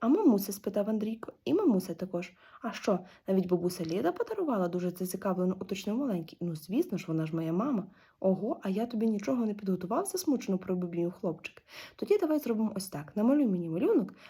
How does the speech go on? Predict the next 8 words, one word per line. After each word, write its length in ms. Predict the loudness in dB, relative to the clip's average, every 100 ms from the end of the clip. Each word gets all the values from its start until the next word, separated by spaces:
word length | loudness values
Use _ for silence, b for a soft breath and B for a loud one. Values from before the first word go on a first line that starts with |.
| B
будь-який, 540 | 4 4 4 0 -4 0
який 260 | -2 4 2
захочеш. 560 | 2 -6 -12 -10 -16 B B
Можеш 220 | -2 -2 0
малювати 340 | 0 -2 -2
олівцями, 520 | -6 -2 0 2 0
фломастерами, 680 | -2 0 0 0 -4 -2 -2
фарбами, 460 | -2 -2 0 0